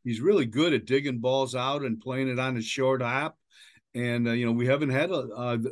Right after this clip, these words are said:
the, the Guardians haven't had some, you know, a lot of stellar play at first base. And it's nice to see a guy that, that knows his way around the bag like Naylor does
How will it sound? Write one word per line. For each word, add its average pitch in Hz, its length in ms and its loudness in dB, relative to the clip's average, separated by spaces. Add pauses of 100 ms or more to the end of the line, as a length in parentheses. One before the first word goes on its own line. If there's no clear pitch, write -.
the, 120 180 -4
the 113 120 2
Guardians 127 500 2
haven't 135 260 0
had 143 260 -2
some, 117 240 -4 (280)
you 120 120 0
know, 127 80 2
a - 20 4
lot 135 260 2
of 120 60 0
stellar 135 380 2
play 143 300 0
at - 100 -2
first 127 340 -2
base. 143 320 0
And 120 100 0
it's 107 200 -4
nice 143 300 0
to 120 120 -4
see 139 460 0 (280)
a 110 80 -2
guy 135 420 2
that, 123 340 2
that 123 180 -2
knows 131 300 2
his 120 120 -2
way 131 200 4
around 127 320 0
the 117 80 -4
bag 131 440 0
like 113 300 0
Naylor 127 320 0
does 127 540 -2